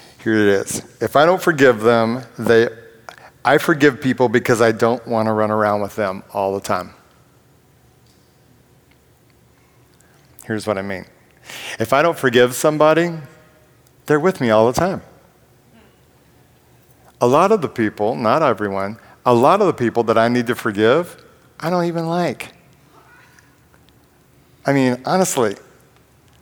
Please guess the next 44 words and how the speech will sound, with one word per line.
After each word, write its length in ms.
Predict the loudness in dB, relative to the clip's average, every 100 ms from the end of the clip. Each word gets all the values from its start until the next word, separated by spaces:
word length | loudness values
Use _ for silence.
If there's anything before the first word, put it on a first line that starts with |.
| _ _ _ -14
So 320 | 0 2 2 0
I 120 | -2
want 260 | 0 -2 0
them 180 | -2
to 140 | -2 -2
be 160 | -2
free 580 | -4 -10 -8 -2 2 2
to 80 | 2
go 140 | 2
be 160 | 2 0
in 80 | 2
another 320 | 2 0 0
space, 540 | -4 2 2 2 0
and 100 | 0
I 80 | 2
don't 260 | 2 2 2
wanna 160 | 0
bring 400 | 0 2 2 4
them 180 | 2 2
with 220 | 0 0
me 240 | -2 0 0
in 180 | 0 4
my 240 | 4 2
head 600 | 4 4 6 6 4 4
everywhere 420 | 2 2 2 4
I 160 | 4 4
go. 380 | 4 4 2 -2 -6
You 60 | 0
know 60 |
what 80 | 0
I'm 80 | 2
talking 300 | 0 2 0
about? 340 | 2 2 0 -10 -20 -20 -20 -20 -20 _ _ _ _
Stop 340 | -2 2 2 2
and 120 | -2
think. 260 | 2 2 2
Who's 300 | 2 2 2
the 80 |
one 220 | 4 4 4
person 400 | 2 2 0 -2
that 120 | 0
you 120 | -2
can 140 | 0
remember, 640 | 2 2 2 2 2 0